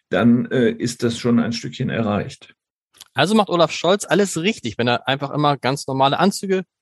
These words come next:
Speaker 2: ganz normale schwarze Schuhe und eine Krawatte trägt. Also weder in die eine noch in die andere Richtung extrovertiert ist.
Speaker 1: Ich glaube, er wird beraten,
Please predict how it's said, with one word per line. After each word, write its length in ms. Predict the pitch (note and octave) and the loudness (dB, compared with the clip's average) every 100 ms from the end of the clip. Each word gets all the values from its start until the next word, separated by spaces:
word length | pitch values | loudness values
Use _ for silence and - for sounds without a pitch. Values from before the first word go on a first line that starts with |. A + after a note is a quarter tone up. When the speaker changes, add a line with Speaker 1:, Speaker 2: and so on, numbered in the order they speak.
| _ _ _ - | _ _ _ -6
Speaker 2:
ganz 200 | G#2+ - | -4 0
normale 300 | A#2+ A#2+ A#2+ | 2 2 2
schwarze 340 | - C3 - | 0 0 -2
Schuhe 200 | - F3 | -6 -2
und 80 | D3 | -2
eine 80 | C#3 | -2
Krawatte 360 | B2+ A#2+ A2+ | -2 -2 -2
trägt. 360 | - F#2+ G2 - _ | -6 -8 -10 -14 _
Also 160 | B2 B2 G#2+ | -6 -6 -8
weder 340 | A#2 D3 D#3+ C#3+ | 0 4 4 4
in 80 | C#3+ | 2
die 100 | - | 4
eine 220 | D#3+ E3+ | 4 4
noch 120 | D3+ | 4
in 80 | D#3 | 2
die 80 | C3+ | 2
andere 320 | - A#2+ A2 | 2 0 -2
Richtung 380 | A2+ A#2+ A#2 - - - _ _ | -6 -4 -6 -8 -18 -20 _ _
extrovertiert 720 | - C#3 - B2+ B2 A#2 G2+ _ _ _ _ _ _ _ - A2+ - - | -4 -4 -2 -2 0 -2 -6 _ _ _ _ _ _ _ -2 0 2 0
ist. 300 | G2 F#2+ - - - _ _ - | 0 -6 -8 -16 -20 _ _ 0
Speaker 1:
Ich 200 | C3 - | 0 0
glaube, 760 | A#2+ C3 D3+ D#3 C3+ C3 - | 2 4 6 6 6 6 4
er 220 | A#2+ B2+ C3 | 2 4 4
wird 200 | D3 C#3 | 2 2
beraten, 1080 | B2+ A2+ B2 C#3 C#3 C3 B2 A#2 A#2 C#3 | 0 2 0 0 0 2 4 2 0 -6